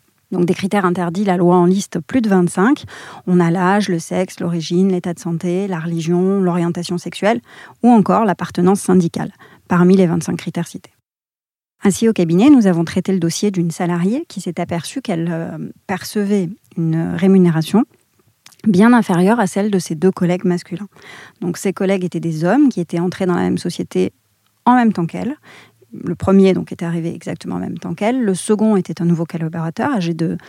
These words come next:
cinq ans de moins qu'elle, et qui bénéficiait d'une expérience moindre. Ce, c'était évidemment des salariés qui exerçaient les mêmes fonctions.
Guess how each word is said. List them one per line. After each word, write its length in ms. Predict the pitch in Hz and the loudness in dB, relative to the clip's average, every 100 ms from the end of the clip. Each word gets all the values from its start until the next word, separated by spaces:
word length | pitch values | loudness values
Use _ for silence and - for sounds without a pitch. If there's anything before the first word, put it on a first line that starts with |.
| - | -20
cinq 320 | - - 196 185 | -6 0 2 2
ans 60 | |
de 60 | 175 | 0
moins 200 | 165 165 | 0 -4
qu'elle, 320 | 202 262 277 - | -2 -2 -4 -2
et 320 | 196 214 240 - | 2 4 4 2
qui 220 | - 180 | -8 -8
bénéficiait 540 | 170 165 160 170 - 226 | -4 -2 -4 -6 -4 0
d'une 180 | 208 | 2
expérience 540 | 165 - 165 180 208 - | 0 -2 -2 0 0 0
moindre. 300 | 180 170 175 _ _ - - - _ | 0 0 -6 _ _ -20 -20 -20 _
Ce, 400 | - - 165 160 | -14 -8 -6 -6
c'était 300 | 160 - - | -8 -10 -6
évidemment 400 | 170 170 180 175 | -4 -2 0 2
des 100 | 185 | 2
salariés 340 | 175 180 175 202 | 0 -4 -2 -2
qui 100 | 190 | 0
exerçaient 480 | 160 165 - 240 349 _ _ | -2 -2 -2 -2 -4 _ _
les 240 | 180 170 165 | -4 0 2
mêmes 280 | 185 233 233 | 4 2 2
fonctions. 380 | - 180 - | -2 -6 -8